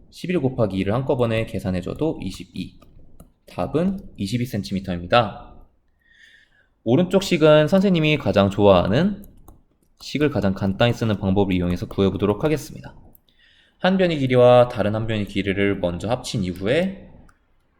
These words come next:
어차피 이거를 합쳤기 때문에 반대편의 길이도 곱하기 이를 해서 구해주는 거죠.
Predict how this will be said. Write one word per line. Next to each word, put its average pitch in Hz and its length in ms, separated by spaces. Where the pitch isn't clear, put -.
어차피 156 540
이거를 117 640
합쳤기 - 360
때문에 185 640
반대편의 113 520
길이도 135 640
곱하기 101 400
이를 95 200
해서 - 180
구해주는 98 420
거죠. - 240